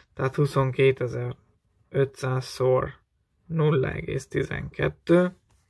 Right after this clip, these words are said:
Huszonkétezer-ötszáz szor nulla egész tizenkettő, az kétezer-hétszáz. Kétezer-hétszáz forint. Következő huszonötször,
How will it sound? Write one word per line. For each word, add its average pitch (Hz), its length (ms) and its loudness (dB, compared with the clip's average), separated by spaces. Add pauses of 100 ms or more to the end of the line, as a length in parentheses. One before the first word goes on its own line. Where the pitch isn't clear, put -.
(1500)
Huszonkétezer-ötszáz 131 1700 -6 (320)
szor 127 360 -6
nulla 139 420 -4
egész 151 320 -10
tizenkettő, 147 960 -4 (340)
az - 180 -14
kétezer-hétszáz. 123 1300 -4 (1700)
Kétezer-hétszáz 135 1160 0
forint. 175 600 0 (720)
Következő 143 760 4
huszonötször, 151 1120 4